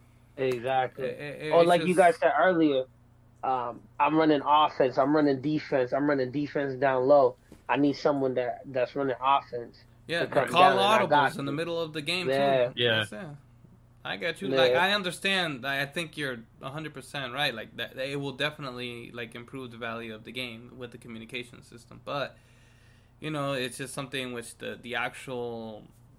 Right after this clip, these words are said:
Speaker 2: Nintendo system doesn't necessarily offer it like the other two do.
Speaker 1: They got
Speaker 2: That's
Speaker 1: it.
Speaker 2: kinda what the challenge is.
Speaker 1: Mm-hmm.
Speaker 2: But I think you're right. They have to do something. They just have to find the right
Speaker 1: Um,
Speaker 2: partner to be able to do it.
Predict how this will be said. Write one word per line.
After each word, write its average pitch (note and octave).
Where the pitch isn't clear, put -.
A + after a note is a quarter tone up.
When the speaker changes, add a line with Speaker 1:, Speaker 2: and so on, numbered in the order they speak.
Speaker 2:
Nintendo A#2+
system A2+
doesn't A2+
necessarily A2
offer A2+
it G#2
like A2
the A2
other G2+
two G#2
do. A2+
Speaker 1:
They D#3
got D3
Speaker 2:
That's A#2+
Speaker 1:
it. B2
Speaker 2:
kinda A2+
what G#2+
the G#2+
challenge A#2+
is. C3
Speaker 1:
Mm-hmm. B2+
Speaker 2:
But C3+
I E3
think G3+
you're D3+
right. A2
They B2
have C#3+
to C#3
do C3+
something. A#2+
They B2
just A#2+
have B2+
to B2
find A#2
the E3+
right G3
Speaker 1:
Um, D#3+
Speaker 2:
partner A2+
to A#2+
be A#2
able A2
to G#2+
do -
it. -